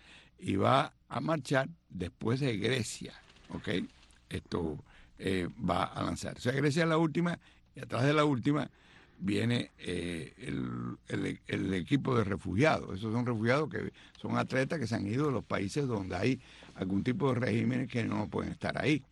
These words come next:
porque la represión no los deja estar. Y entonces han hecho esto. Ellos ya fueron una vez, hicieron un papel bueno, ¿ok? Normalmente un, en un equipo que normalmente no tiene la cohesión de un, de un, de uno que está representando un país,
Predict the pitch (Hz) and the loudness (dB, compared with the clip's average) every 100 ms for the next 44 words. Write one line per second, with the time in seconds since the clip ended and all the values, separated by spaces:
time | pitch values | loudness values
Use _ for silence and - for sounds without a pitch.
0 | - - 82 85 82 - - 101 95 87 | -14 -6 -4 -4 -4 -6 -2 0 0 0
1 | 82 82 76 - 139 151 - - - - | -2 -2 -4 0 0 0 -8 -18 -18 -4
2 | - 190 156 180 - 117 113 113 139 - | 0 2 4 2 0 -2 0 0 -2 -4
3 | 113 - - 98 165 139 - - 117 170 | -6 -6 -2 0 2 0 -2 0 2 2
4 | 156 143 135 139 123 127 190 - - - | 0 -2 0 0 0 0 -2 -4 -14 -18
5 | - 123 185 220 220 226 185 139 127 151 | -4 0 2 4 2 2 0 2 4 4
6 | 135 87 - - - - 85 92 95 120 | 2 -2 -12 -18 -10 -4 -2 -2 0 0
7 | 117 127 135 104 - - - - 117 127 | 2 2 2 -2 -8 -18 -8 2 4 4
8 | - 135 - 135 113 107 104 104 110 123 | 2 0 2 2 4 4 2 2 0 0
9 | 107 104 110 113 98 - 101 - 113 110 | 0 0 2 2 0 0 -4 0 2 2
10 | 98 95 92 - - - - 95 101 - | 2 2 0 -4 -18 -12 2 4 4 2
11 | - - 101 110 104 101 98 101 95 90 | 0 2 2 2 0 0 0 0 -2 -2
12 | 90 98 98 95 95 139 | -2 -2 -2 0 2 2